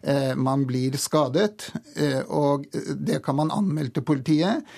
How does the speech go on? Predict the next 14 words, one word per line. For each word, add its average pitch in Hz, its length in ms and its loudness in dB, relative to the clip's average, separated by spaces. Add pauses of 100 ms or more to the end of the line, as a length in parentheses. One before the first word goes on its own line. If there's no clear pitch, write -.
(300)
Eh, 156 300 4
hvis 151 420 2
man 147 240 2
klager 139 580 2
ellers 127 320 -2
på 139 300 -2
markedsføring, 147 880 2
så 147 440 0
kan 156 180 0
man 170 160 0
da - 200 0
klage 123 340 -2
til 156 100 0
Forbrukerombudet. 123 1400 -2